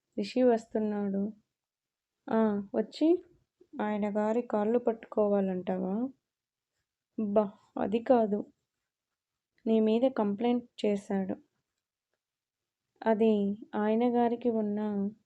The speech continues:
అలవాటేగా. తప్పు తను చేస్తాడు,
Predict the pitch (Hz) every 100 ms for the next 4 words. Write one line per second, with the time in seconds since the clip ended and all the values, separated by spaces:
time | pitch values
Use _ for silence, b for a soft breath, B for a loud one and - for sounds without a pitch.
0 | _ _ - 202 220 240 240 214 196 208
1 | 202 196 - _ _ _ _ _ _ _
2 | _ _ _ _ _ - 208 196 - 247
3 | 220 202 202 _ _ _ _ _ - 214
4 | 233 247 220 - 196 185 185 208